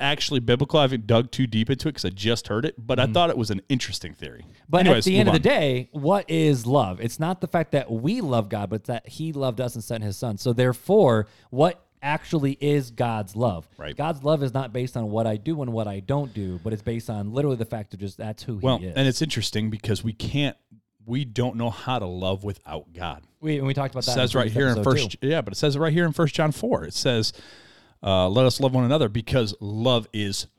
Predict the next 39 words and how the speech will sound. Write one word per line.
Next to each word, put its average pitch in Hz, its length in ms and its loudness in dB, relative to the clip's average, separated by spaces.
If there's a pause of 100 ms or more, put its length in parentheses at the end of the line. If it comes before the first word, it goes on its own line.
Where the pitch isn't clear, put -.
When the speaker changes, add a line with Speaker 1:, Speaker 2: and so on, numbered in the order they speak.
Speaker 1:
from 123 720 2 (580)
God," 76 380 -6 (160)
right? 95 280 -4
Speaker 2:
Mm-hmm. 123 200 -2
Speaker 1:
So 127 260 2
therefore, 127 500 2 (140)
without 127 400 -2
God, 95 220 -4
there 90 140 -2
is 87 120 -4
no 80 120 -6
love. 87 360 -6 (200)
Speaker 2:
Right. 107 340 0
Speaker 1:
And 101 100 -2
everyone 156 380 4
who 156 100 6
loves 147 380 0
has 123 140 0
been 139 240 2
born 110 340 -4
of 123 120 -4
God 120 320 2
and 156 340 -2
knows 190 360 -2
God, - 280 -12 (380)
right? 110 220 -2
Because 98 420 -8
it's 90 160 -14
born 101 440 -6
out 85 180 -6
of 85 140 -10 (200)
love. 143 360 -2
Speaker 2:
Right. 107 220 -4 (120)
Speaker 1:
Love 123 340 2
is 98 240 -2
God. 120 400 -4
This 104 160 -4
is 92 160 -6
the, 90 260 -6